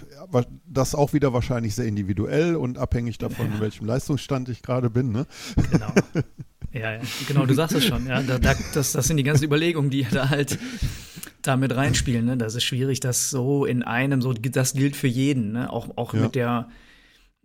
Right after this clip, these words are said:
Speaker 2: ähm, ich hab sehr, sehr gute Erfahrungen jetzt das an, an mir selber. Das ist jetzt so ein bisschen eine anekdotische Evidenz eher, ne? So die, ähm, mit der Kombination lockeres Ausdauertraining, lange, so mal, keine Ahnung, sagen wir mal, drei Stunden locker irgendwann. Das machst du natürlich nicht am Anfang, logischerweise, ne? Aber wenn du irgendwann in,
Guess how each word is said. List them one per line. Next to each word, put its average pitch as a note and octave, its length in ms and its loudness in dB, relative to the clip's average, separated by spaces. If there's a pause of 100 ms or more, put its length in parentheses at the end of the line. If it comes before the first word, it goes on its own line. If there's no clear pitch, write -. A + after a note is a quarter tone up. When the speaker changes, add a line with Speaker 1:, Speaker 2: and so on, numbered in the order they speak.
(280)
Speaker 2:
ähm, A#2+ 280 -2
ich B2 160 -2
hab A#2+ 200 -2
sehr, C#3+ 180 2
sehr C#3 120 2
gute C#3 160 2
Erfahrungen C#3+ 400 0
jetzt A#2 140 -4
das A2 140 -4
an, A#2 260 0
an A#2+ 100 -2
mir A#2 100 0
selber. D3 300 2
Das A#2+ 180 -2
ist - 100 -2
jetzt B2 120 -6
so B2+ 80 -6
ein - 20 -4
bisschen A#2+ 280 0
eine - 80 -4
anekdotische C#3+ 500 0
Evidenz D3 420 2
eher, C#3+ 240 2
ne? C#3+ 240 -2
So - 100 -6
die, - 220 -8 (580)
ähm, B2 560 0
mit B2+ 360 -2
der C3 80 2
Kombination C3+ 760 2
lockeres B2 580 0
Ausdauertraining, C3 840 0
lange, B2+ 280 0
so A#2+ 60 0
mal, A2+ 160 -4 (100)
keine - 180 -12
Ahnung, A#2 200 -8
sagen A2 160 -8
wir A2+ 40 -4
mal, A2+ 120 -4
drei B2 200 -2
Stunden B2+ 280 2
locker B2+ 380 0
irgendwann. B2+ 400 0
Das A2+ 180 -8
machst G#2+ 200 -4
du - 20 -6
natürlich A#2 200 -4
nicht B2 140 0
am A#2+ 80 2
Anfang, A#2+ 360 0
logischerweise, A2 560 -4
ne? C3+ 60 -4
Aber B2 120 -2
wenn B2+ 140 2
du - 40 0
irgendwann C3 380 2
in, - 180 -6